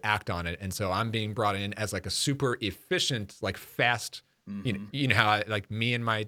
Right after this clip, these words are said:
Speaker 1: team, like, we just ship, uh, products 'cause we're lean and, and
Speaker 2: And you're not
Speaker 1: and
Speaker 2: encumbered
Speaker 1: fast.
Speaker 2: by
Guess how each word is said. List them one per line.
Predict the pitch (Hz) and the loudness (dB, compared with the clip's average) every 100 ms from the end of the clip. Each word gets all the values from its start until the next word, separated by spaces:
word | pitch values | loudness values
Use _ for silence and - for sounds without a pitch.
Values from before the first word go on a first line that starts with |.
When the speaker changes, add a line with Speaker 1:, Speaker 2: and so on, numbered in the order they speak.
| - | -4
Speaker 1:
team, | 139 131 110 | -2 -2 -2
like, | 98 95 | -2 -2
we | 101 | 0
just | 107 113 - | 0 -2 -2
ship, | - - 147 - _ - | -2 0 0 -4 _ -2
uh, | 110 | -2
products | 107 143 143 113 | 2 4 4 2
'cause | - 113 | -6 -4
we're | 101 | -4
lean | 90 117 123 127 120 | -2 0 0 0 -2
and, | 98 92 87 | -4 -6 -8
and | 95 87 87 85 _ _ - | -6 -4 -6 -8 _ _ -10
Speaker 2:
And | 117 | -6
you're | 113 | -2
not | 117 113 | -2 -2
Speaker 1:
and | 87 | 0
Speaker 2:
encumbered | - 139 110 | 4 4 4
Speaker 1:
fast. | 101 - | 0 -6
Speaker 2:
by | 104 98 95 | -10 -8 -10